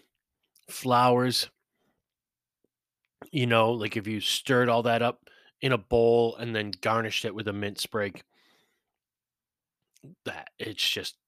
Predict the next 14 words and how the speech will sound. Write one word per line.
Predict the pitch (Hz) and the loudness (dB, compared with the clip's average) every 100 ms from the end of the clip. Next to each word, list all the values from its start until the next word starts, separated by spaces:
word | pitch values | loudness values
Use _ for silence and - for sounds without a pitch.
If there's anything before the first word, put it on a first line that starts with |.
| _ _ _ - _ _ _ | _ _ _ -20 _ _ _
amazing | 123 113 101 98 95 - _ | -8 -4 -4 -4 -8 -12 _
and | - 113 | -14 -12
decadent. | - 87 90 80 - _ _ _ _ _ _ _ _ _ _ _ _ _ _ - - - | -12 -14 -12 -12 -14 _ _ _ _ _ _ _ _ _ _ _ _ _ _ -20 -14 -2
So | - | 6
there | 170 226 | 10 12
it | 233 | 12
is. | 240 127 - - _ _ _ _ _ | 10 8 0 -8 _ _ _ _ _
We | 131 143 | -8 -2
did | 196 | 0
a | |
little | 208 220 208 - | 2 0 -2 -4
apple | 160 165 | -6 -6
picking, | 165 190 185 190 185 - _ _ _ | -10 -10 -8 -8 -8 -14 _ _ _
five | - - - 220 226 202 170 | -20 -6 -2 0 0 -4 -6